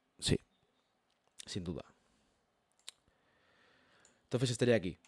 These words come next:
en Oda te como los huevos, pero ¿en qué posición de Oda te como los huevos? Encima de El País de Guano está Water Seven, que para, es mi arco favorito. Enies Lobby, que es mi segundo arco favorito, y creo que son dos his-,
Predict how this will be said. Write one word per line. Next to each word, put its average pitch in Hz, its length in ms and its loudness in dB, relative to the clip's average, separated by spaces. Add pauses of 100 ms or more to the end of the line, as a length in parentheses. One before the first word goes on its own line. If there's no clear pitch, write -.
(220)
en 85 140 -10
Oda 117 200 2
te 113 120 2
como 113 180 4
los 101 160 2
huevos, 117 260 4
pero 123 540 6
¿en 123 140 2
qué 135 100 6
posición 123 580 10
de 101 100 12
Oda 92 180 12
te 90 100 6
como 85 220 4
los 80 180 0
huevos? 80 240 0
Encima 143 380 6
de 107 640 10
El 110 180 8
País 104 220 8
de 104 80 6
Guano 117 300 4
está 98 260 4
Water 101 320 8
Seven, 147 440 -2
que - 100 -12
para, 82 360 -8
es 85 180 -8
mi 87 160 -4
arco 101 240 0
favorito. 87 500 -12 (1000)
Enies 117 320 6
Lobby, 123 320 8 (320)
que - 120 -8
es - 200 -10 (180)
mi 101 240 -4
segundo 113 480 6
arco 104 220 6
favorito, 92 380 0
y 87 40 -4
creo 95 180 0
que 92 120 0 (300)
son 95 200 2
dos 92 160 4
his-, - 160 2